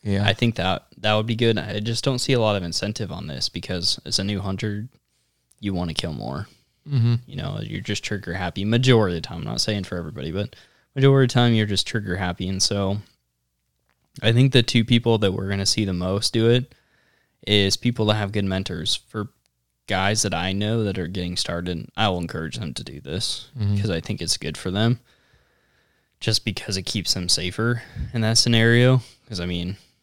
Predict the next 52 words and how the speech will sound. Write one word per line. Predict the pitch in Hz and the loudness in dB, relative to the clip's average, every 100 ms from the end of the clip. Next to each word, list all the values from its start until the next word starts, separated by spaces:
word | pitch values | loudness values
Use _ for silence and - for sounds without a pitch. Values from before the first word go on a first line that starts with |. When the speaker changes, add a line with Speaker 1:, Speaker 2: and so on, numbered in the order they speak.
| _ | _
Speaker 2:
yeah, | 95 92 | -8 -6
I | 92 | -4
call | - 98 92 | -2 -2 -2
out | 82 - | -2 -6
shots, | - 87 76 - | -6 -4 -6 -6
but | - 85 71 - _ _ _ _ _ _ | -6 -6 -6 -10 _ _ _ _ _ _
like | 87 87 | -12 -10
you | 95 | -2
said, | - 90 | -2 -2
there's | 80 95 | -6 -8
birds | - 82 71 | -8 -8 -8
that | 87 76 | -10 -10
are | 67 | -8
mixed | 73 - - | -8 -6 0
in | 120 | 2
all | 104 | 4
Speaker 1:
Mm-hmm. | 107 | 2
Speaker 2:
the | 101 | 0
time. | - 69 65 - _ _ _ | -4 -6 -8 -10 _ _ _
Uh, | - 76 69 64 - | -6 -4 -4 -6 0
two, | - 139 131 | 4 6 6
and | |
I | 107 | 4
think | 98 107 - 82 - - | 2 -2 -4 -12 -18 -12
kids. | - 85 71 64 - | -6 -6 -2 -4 -4
So | - - | -6 -4
if | 87 - | -4 -4
you | 98 | -4
got | 87 | -4
a | 87 | -2
dad | 82 82 90 | -2 -2 -2
that | 87 67 | -4 0
Speaker 1:
I | 135 | 2
think | 143 95 | 2 0
Speaker 2:
talks | 80 73 - | -2 -4 -6
Speaker 1:
you | - | -10
Speaker 2:
to | |
kids. | - 71 71 - - | -10 -8 -8 -10 -6
Speaker 1:
I | - | 0
think | 110 87 107 | 0 0 -2
youth, | 98 101 - - - | 0 0 -2 -8 -4
like, | 104 - - | -4 -4 -4
again, | 104 104 101 | 2 4 4
going | 98 98 | 4 4
back | 101 107 | 4 2
to | - | 0
that | - | 0
whole | 113 107 | 2 2
requirement | 104 - 107 104 104 104 104 - | 0 -2 2 4 6 6 4 2
with | 101 110 | 0 0
new | 104 104 | 0 2
hunters, | 101 104 104 120 113 | 4 4 4 0 0